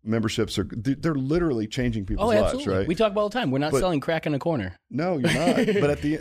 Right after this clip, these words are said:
Speaker 1: you know, and a lot of people are. They're selling cups and they're selling lamps. And I mean, maybe that makes people's life better, but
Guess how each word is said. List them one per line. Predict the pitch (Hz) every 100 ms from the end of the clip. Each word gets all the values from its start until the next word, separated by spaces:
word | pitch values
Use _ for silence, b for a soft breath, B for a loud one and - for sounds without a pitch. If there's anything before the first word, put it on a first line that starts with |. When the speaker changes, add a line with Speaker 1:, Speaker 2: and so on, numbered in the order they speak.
| -
Speaker 1:
you | - 143
know, | 170
and |
a | 147
lot | 147
of | 165
people | 165 180
are. | 190
They're | 101
selling | - 101 120
cups | 123 170 -
and | 92
they're | 87
selling | 117 127
lamps. | 127 151 104 101
And | 98
I |
mean, | 104 95
maybe | 92 117
that | 113 82
makes | 107
people's | - 87 92
life | 82
better, | - 95 139
but | 110